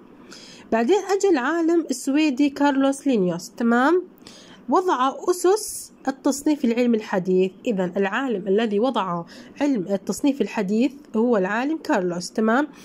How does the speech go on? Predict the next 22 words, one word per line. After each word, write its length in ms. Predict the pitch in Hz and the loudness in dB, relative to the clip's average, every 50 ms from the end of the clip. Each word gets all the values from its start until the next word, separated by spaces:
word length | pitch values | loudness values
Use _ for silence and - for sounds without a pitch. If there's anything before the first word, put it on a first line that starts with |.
| - - - - | -20 -12 -4 -2
أعطاه 340 | 208 220 - - 330 311 320 311 | -2 -2 0 0 -2 -2 0 -4
اسم، 260 | 285 - - 240 208 | -6 -4 -2 -2 -2
شو 160 | 190 - - 285 | -2 -4 -6 -6
سماه؟ 440 | - - 262 254 247 254 254 247 247 - | -2 -2 0 0 0 0 0 -2 -4 -6
التسمية 600 | 202 - - - 240 240 - - 254 240 233 240 | -10 -10 -6 -8 -8 -8 -4 -2 0 2 2 2
الثنائية 800 | 233 240 - - 208 202 202 208 202 - 226 208 202 208 202 196 | 2 0 -2 -2 -2 0 0 -2 -2 -4 -4 0 0 0 2 2
للكائنات 580 | 190 190 185 190 - 202 196 196 196 190 - 202 | 0 -2 -4 -4 -4 -4 -2 -2 -2 -4 -6 -8
الحية. 440 | 185 - - 175 175 175 175 180 180 - - - - - - | -8 -4 -4 -2 -2 -2 -2 -4 -8 -12 -20 -20 -18 -6 -2
يعني 380 | 294 285 220 202 190 185 180 180 - - - - | -2 -2 0 -2 -4 -4 -4 -6 -12 -18 -10 -8
أعطى 320 | 302 302 - - 285 254 226 | -8 -8 -6 -4 -2 0 0
لل-، 280 | 233 233 220 - 240 | 0 0 0 0 0
للكائن 460 | 220 226 226 220 - - 269 247 233 | 0 0 0 -2 -2 -4 -2 0 0
الحي 280 | 220 214 - 269 240 - - - - | -2 0 0 -2 -2 -2 -2 -4 -4
اسم. 340 | 277 - - 214 165 160 175 - - - - - - - | -4 -2 -4 -4 -4 -4 -6 -10 -16 -20 -20 -20 -6 -4
يعني 240 | 226 226 226 240 247 | -2 0 2 2 2
مثلا 440 | 269 302 294 294 262 254 247 262 269 - - | 2 0 0 -2 -2 -2 -2 -4 -6 -4 -2
أنا 240 | 262 247 233 240 240 | 0 2 2 2 2
براءة 460 | 214 214 208 214 214 214 240 262 - 226 | 0 0 2 2 2 2 0 -2 -4 -4
ديات 500 | 208 202 233 240 269 349 392 339 - - | -2 0 0 2 2 2 0 0 -2 -2
إلي 300 | - 269 285 320 359 392 | 0 0 2 2 2 0
اسم، 280 | 403 - - 208 175 | -2 -2 -4 -4 -6
تمام؟ 420 | 180 180 226 214 220 220 262 349 | -4 -4 -2 0 2 2 2 0